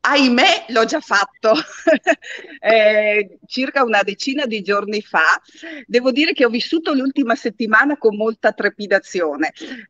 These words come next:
perché, eh, era un titolo a cui tenevo molto, è un titolo che comunque ancora detengo, perché io sarò comunque a vita Miss Mamma Italiana Gold duemilaventuno, quindi questa cosa non me la toglie nessuno.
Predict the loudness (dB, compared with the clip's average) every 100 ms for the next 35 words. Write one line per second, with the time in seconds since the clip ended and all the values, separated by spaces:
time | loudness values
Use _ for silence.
0 | 0 2 2 2 4 6 6 4 2 2
1 | 4 4 2 0 0 -2 -2 -6 -10 -4
2 | -2 0 -2 0 -4 -4 -10 -8 -2 0
3 | 0 0 0 2 2 2 -2 -4 -2 0
4 | 0 -2 2 2 2 -2 2 2 2 2
5 | 0 2 -2 0 2 4 2 0 0 2
6 | 4 2 2 -2 0 -2 -2 -6 -4 -2
7 | 0 0 -2 -4 -2 -2 -2 -2 2 2
8 | 0 -6 -8 -2 -2 -2 -8 -10 -2 0
9 | 0 -2 -2 -4 0 2 2 2 2 2
10 | -2 -4 -4 -2 0 0 -2 -2 -2 -2
11 | -2 -4 0 0 0 2 2 2 -2 0
12 | 0 0 -2 -2 -6 -6 -10 -10 -8 -12